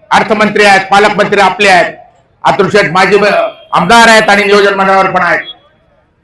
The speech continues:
आपले सगळे उमेदवार, बाकीचा प-, उमेदवार देऊ शकले नाही, नगराध्यक्ष, नगरसेवकाचे देऊ शकले नाही, नगराध्यक्ष पदाचे उमेदवार देऊ शकले नाही. आपले सर्व उमेदवार आहेत, एज्युकेटेड आहे, क्वालिफाईड आहे. आपले नगराध्यक्ष पदाचे उमेदवार डिप्लोमा आहे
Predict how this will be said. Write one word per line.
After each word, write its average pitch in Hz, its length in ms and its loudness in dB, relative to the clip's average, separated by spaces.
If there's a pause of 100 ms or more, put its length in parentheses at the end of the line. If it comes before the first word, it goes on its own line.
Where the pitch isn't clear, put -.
(360)
आपले 190 240 -2
सगळे 247 440 2
उमेदवार, 220 440 2
बाकीचा 196 380 0
प-, 180 240 -8
उमेदवार 202 380 2
देऊ 180 240 2
शकले 220 320 0
नाही, 185 260 -2 (180)
नगराध्यक्ष, 196 460 -4
नगरसेवकाचे 220 580 0
देऊ 190 180 0
शकले 190 220 -8
नाही, 180 80 -10
नगराध्यक्ष 196 440 -8
पदाचे 190 240 -6
उमेदवार 185 360 -8
देऊ 175 160 -10
शकले 170 240 -16
नाही. 160 200 -12 (460)
आपले 160 260 -6
सर्व 185 300 0
उमेदवार 196 360 2
आहेत, 220 200 2
एज्युकेटेड 202 480 0
आहे, 214 100 0
क्वालिफाईड 208 520 0
आहे. 247 160 -2 (240)
आपले 185 340 -2
नगराध्यक्ष 185 640 -4
पदाचे 208 340 -2
उमेदवार 214 460 -2
डिप्लोमा 226 420 -4
आहे 127 320 -8